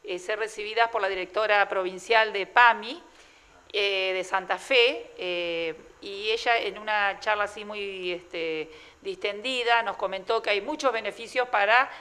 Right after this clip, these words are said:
eh, poder, eh, gestionar y que sea, se beneficie la gente de San Javier. Eh, entre ellos, eh, nosotros tenemos que tener la personería jurídica para recién poder comenzar a, a, digamos, a tener, este,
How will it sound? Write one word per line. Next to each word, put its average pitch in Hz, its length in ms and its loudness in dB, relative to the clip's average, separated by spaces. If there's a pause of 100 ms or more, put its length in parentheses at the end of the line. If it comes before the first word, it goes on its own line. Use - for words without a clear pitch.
(280)
eh, 175 500 -2
poder, 190 340 2
eh, 196 340 -2
gestionar 208 880 2
y 196 200 -10
que 185 180 -6
sea, 190 320 0
se - 140 -10
beneficie 185 420 -4
la 247 100 2
gente 202 260 -4
de 190 80 -2
San 185 180 -4
Javier. 196 480 0 (760)
Eh, 202 400 0
entre 233 420 6
ellos, 302 500 4
eh, 196 480 -2
nosotros 240 500 0 (320)
tenemos 220 280 -2
que 240 80 -2
tener 214 200 0
la 220 120 4
personería 202 480 -2
jurídica 262 540 0
para 202 180 2
recién 214 360 -2
poder 220 520 2 (320)
comenzar 214 760 8
a, 185 460 2
a, - 140 -8
digamos, 196 380 2
a 196 100 2
tener, 190 340 -4
este, 196 540 -2